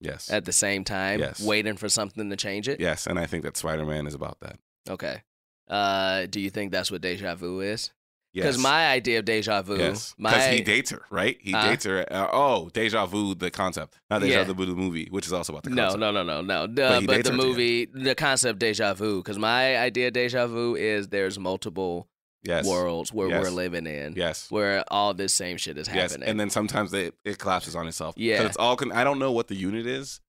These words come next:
Speaker 1: but it's all in one unit. I
Speaker 2: Yeah.
Speaker 1: know I sound crazy right now, and I know my hair is all frizzed.
Speaker 2: No, no, no. I agree with that.
Speaker 1: But I, I
Speaker 2: I
Speaker 1: think, I think time splinters off more than we think it does.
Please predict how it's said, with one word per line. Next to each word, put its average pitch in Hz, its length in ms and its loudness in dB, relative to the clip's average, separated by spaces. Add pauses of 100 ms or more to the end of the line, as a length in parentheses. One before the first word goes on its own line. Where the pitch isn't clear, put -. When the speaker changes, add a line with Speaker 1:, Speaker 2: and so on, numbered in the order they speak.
Speaker 1:
but 87 80 -4
it's 87 100 -6
all 87 180 -2
in 80 100 -8
one 76 160 -8
unit. 69 280 -14 (260)
I 104 120 2
Speaker 2:
Yeah. - 80 2
Speaker 1:
know 101 100 2
I 104 60 2
sound 104 240 0
crazy 92 200 -2
right 101 140 0
now, 104 100 -2
and 92 80 -2
I 85 60 -4
know 87 320 -4
my 87 120 -2
hair 92 140 2
is 92 100 0
all 90 120 -4
frizzed. 101 400 -2 (100)
Speaker 2:
No, 160 200 0
no, 202 100 0
no. 202 240 0 (320)
I 120 200 2
agree 156 300 2
with 147 120 -2
that. 104 180 -2 (720)
Speaker 1:
But 104 80 0
I, 110 120 4
I 117 320 6
Speaker 2:
I - 40 2
Speaker 1:
think, 117 320 4
I 104 120 4
think 120 180 -2
time 101 320 0
splinters 95 460 -2
off 82 320 0
more 95 240 -2
than 87 160 -4
we 85 80 -6
think 85 200 -10
it 80 80 -16
does. - 300 -20